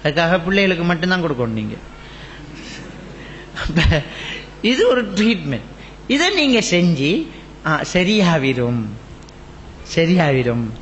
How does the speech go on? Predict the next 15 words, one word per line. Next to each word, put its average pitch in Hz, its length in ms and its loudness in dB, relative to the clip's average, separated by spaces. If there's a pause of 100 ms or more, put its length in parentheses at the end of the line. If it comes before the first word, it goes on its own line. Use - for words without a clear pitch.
(340)
நல்லா 160 240 4
பேத்துரும், 127 680 0
உம்மா 143 260 2
தடவி 139 380 2
விடுறேன், 131 460 2 (460)
இப்படி 247 340 2
சொன்னால் 190 680 2 (760)
அந்த 294 180 2
பிள்ளையோட 277 300 0
மன, 240 200 2
அது 233 360 0
அழுவுற 247 400 2
அளவுக்கு 214 320 4
அழுதுட்டு 196 380 2
நின்றும். 311 420 2